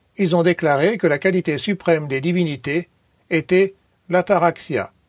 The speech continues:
Ataraxia est un terme qui signifie sérénité complète,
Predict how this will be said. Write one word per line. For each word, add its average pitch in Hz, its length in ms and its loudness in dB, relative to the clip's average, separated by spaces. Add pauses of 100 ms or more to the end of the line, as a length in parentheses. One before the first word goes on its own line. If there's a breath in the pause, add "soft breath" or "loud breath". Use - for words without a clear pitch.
(540)
Ataraxia 170 840 0 (200)
est 185 160 0
un 180 120 2
terme 139 400 0
qui 185 160 0
signifie 185 640 0
sérénité 196 640 0
complète, 151 600 -2